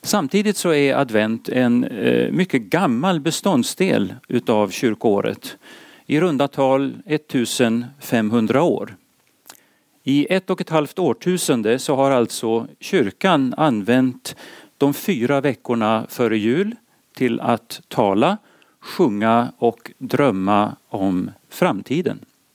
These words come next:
En framtid som ska komma. Vad var det då man väntade på? Mer än en sak. Det ska vi strax få se.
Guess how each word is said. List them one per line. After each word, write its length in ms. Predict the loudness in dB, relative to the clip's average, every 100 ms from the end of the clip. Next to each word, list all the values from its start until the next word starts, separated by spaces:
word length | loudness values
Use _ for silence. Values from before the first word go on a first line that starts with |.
| _ _ _ _ _ _ -8 -4
En 140 | -4
framtid 520 | 2 2 2 -2 -2
som 180 | -2 -4
ska 180 | -2 -4
komma. 460 | -2 -4 -4 -12 -20 _ -20 -20 -20 -20 -20 -20 _ _ _ _ _
Vad 300 | -2 0 2
var 200 | 0 0
det 100 | 0
då 240 | 0 0 0
man 340 | -4 -4 -6 -12
väntade 760 | -16 -2 -2 -2 -4 0 0
på? 280 | 0 -2 -2 -4 _ _ _ _ _ _ _ _ _ _ _ _ -4
Mer 380 | 0 2 2 0
än 160 | 0
en 180 | 0 0
sak. 420 | 0 0 0 -10 -20 _ _ _ -20 -20 -10
Det 80 |
ska 140 | -2 0
vi 80 | 0
strax 340 | 2 0 0
få 100 | -4
se. 260 | 2 2